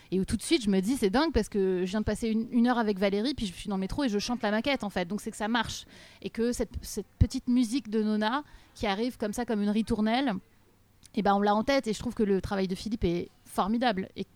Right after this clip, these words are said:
quand j'ai découvert les épisodes, parce que, euh, Valérie a tourné, ensuite elle est partie en montage, et j'ai découvert les,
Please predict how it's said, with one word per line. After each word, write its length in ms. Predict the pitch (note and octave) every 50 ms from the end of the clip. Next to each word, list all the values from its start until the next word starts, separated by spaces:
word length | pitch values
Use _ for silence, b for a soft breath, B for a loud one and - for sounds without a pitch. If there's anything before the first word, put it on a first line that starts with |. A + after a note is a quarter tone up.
| - _
quand 160 | - A3 A3
j'ai 180 | G#3+ G#3 A3 G3+
découvert 400 | F#3 G3 G#3+ - A#3 G#3+ A#3 A3
les 200 | G#3+ G#3+ F3+ G#3+
épisodes, 400 | G#3 - - G3 G#3+ A#3+ C#4+ B3+
parce 160 | B3+ - -
que, 120 | - G#3+ E3+ B B B B B B B
euh, 540 | G3+ F#3 F3+ F3 F3 F3 F3 E3+ E3+ F3 E3+ - -
Valérie 300 | F#3+ G3 F#3 G3 G3 G3
a 40 | F#3
tourné, 400 | - - G3+ G#3 A3+ B3 C4+ B3
ensuite 160 | A3+ - - G#3+
elle 80 | G3
est 40 | F#3+
partie 280 | - G3 - - - G3+
en 80 | F#3
montage, 360 | F#3 G3 G3 - B3 B3+ B3+
et 40 | A3
j'ai 100 | F#3+ F#3
découvert 360 | F3 F#3+ - - G3 G#3 G#3+
les, 120 | G#3+ G#3